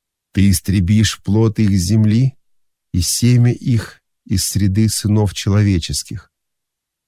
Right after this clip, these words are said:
Ибо они предприняли против тебя злое, составили замыслы, но не могли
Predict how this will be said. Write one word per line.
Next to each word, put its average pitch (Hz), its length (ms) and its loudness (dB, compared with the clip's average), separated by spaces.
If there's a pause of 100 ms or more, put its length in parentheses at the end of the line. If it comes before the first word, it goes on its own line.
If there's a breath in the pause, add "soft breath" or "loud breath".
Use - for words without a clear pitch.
(160)
Ибо 143 340 2
они 143 380 2
предприняли 160 720 0
против 151 560 -2
тебя 131 320 0
злое, 123 640 0 (560)
составили 180 580 2
замыслы, 123 800 0 (680)
но 143 540 2 (320)
не 135 340 4
могли 110 680 0